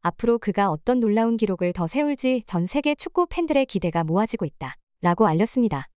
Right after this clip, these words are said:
토트넘 호스퍼 구단 또한 손흥민의 이번 업적을 크게 자축했습니다. 구단 측은 공식 성명을 통해 손흥민은 토트넘 호스퍼의 자랑이자 전 세계 축구계의 그 이름을 떨치는 선수? 라며 그의 성과를 치하했죠.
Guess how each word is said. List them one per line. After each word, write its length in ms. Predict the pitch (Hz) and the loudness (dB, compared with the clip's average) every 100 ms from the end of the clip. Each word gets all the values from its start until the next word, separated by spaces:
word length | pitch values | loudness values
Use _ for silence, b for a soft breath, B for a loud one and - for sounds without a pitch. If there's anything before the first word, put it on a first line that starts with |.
| _ | _
토트넘 400 | - 285 277 277 | -6 0 2 2
호스퍼 400 | 269 339 320 277 | 0 -2 0 0
구단 300 | 262 190 220 220 | 0 0 0 2
또한 300 | 196 190 202 | 0 2 0
손흥민의 560 | 302 302 269 214 208 | 0 0 2 2 0
이번 220 | 160 202 | 0 0
업적을 380 | 170 - 190 185 - | -2 -2 -2 -2 -4
크게 240 | - - | -2 0
자축했습니다. 760 | - 165 202 220 180 143 131 - _ _ | 0 -6 -6 -6 -4 -6 -8 -12 _ _
구단 260 | - 220 233 | -2 0 0
측은 340 | - 214 214 | -2 0 -2
공식 400 | 208 185 185 240 | -2 -4 -2 -4
성명을 380 | - 269 254 226 | -2 -2 0 -2
통해 340 | - 160 214 - _ - | -4 -4 -4 -6 _ -2
손흥민은 560 | 294 294 277 240 247 | 0 2 2 2 2
토트넘 420 | 247 320 269 247 | -2 -2 2 2
호스퍼의 460 | 247 330 - 254 226 | 0 -4 -2 0 0
자랑이자 580 | 196 165 175 165 170 175 - _ | 0 0 0 0 0 -2 -10 _
전 220 | - 170 | -2 -2
세계 240 | 180 233 226 | 0 0 0
축구계의 500 | - 285 269 233 226 | -2 -6 -2 0 0
그 140 | - | 0
이름을 320 | 180 160 180 180 | -2 0 -2 -2
떨치는 420 | 220 233 208 190 | -2 -2 -2 -2
선수? 400 | 220 208 - 254 - _ 180 | -2 -4 -4 -6 -8 _ -4
라며 340 | 170 175 180 | 0 0 -2
그의 240 | - 202 226 | 0 0 0
성과를 360 | 294 285 254 | 0 2 2
치하했죠. 580 | 247 - 269 214 - 143 | 0 0 -2 -2 -8 -12